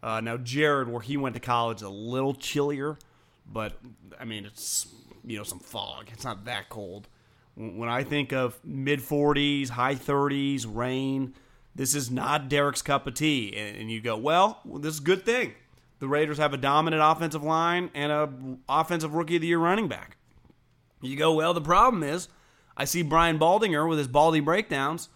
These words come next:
bring up a good point. The Jets are the number one team against the run." So you go, "Well, something's gotta give." Or can Derek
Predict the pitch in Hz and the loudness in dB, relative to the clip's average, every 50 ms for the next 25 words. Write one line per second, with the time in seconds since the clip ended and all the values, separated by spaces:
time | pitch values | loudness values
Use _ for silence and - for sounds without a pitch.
0 | _ _ _ _ _ _ _ _ _ _ _ _ _ _ _ _ _ - 127 127 | _ _ _ _ _ _ _ _ _ _ _ _ _ _ _ _ _ -8 0 2
1 | 160 170 175 175 165 175 165 175 175 - 185 208 220 208 - 135 135 127 165 175 | 4 6 6 4 4 2 0 0 0 0 0 0 0 0 0 -2 0 4 4 4
2 | 170 - 165 156 143 147 147 156 147 147 143 143 131 131 131 127 120 113 107 107 | 2 0 -4 -2 0 0 0 0 0 0 -2 -2 -2 -2 -4 -4 -4 -4 -6 -8
3 | 92 - 104 92 90 85 - - - - - - - _ - _ _ _ _ - | -8 -10 -10 -10 -12 -12 -14 -16 -18 -18 -18 -20 -20 _ -20 _ _ _ _ -20
4 | - - - - 131 135 123 135 135 135 110 156 160 160 147 135 143 160 - - | -20 -18 -12 -8 -6 -4 -2 0 0 0 2 2 4 4 4 2 0 -2 -4 -10
5 | - _ _ _ _ _ _ _ - - 208 247 233 214 170 139 160 156 151 143 | -20 _ _ _ _ _ _ _ 0 0 0 0 0 -2 0 2 4 4 4 4
6 | 135 123 131 143 139 135 139 147 147 160 - _ _ _ - 277 294 294 254 180 | 0 0 0 2 2 2 0 -2 -4 -8 -18 _ _ _ -4 0 2 4 4 4
7 | 147 156 170 185 - - - - 185 175 160 131 165 170 170 165 165 160 156 - | 4 2 0 -2 -6 -10 -6 -2 -2 0 2 4 4 6 6 6 4 2 0 -4
8 | - | -12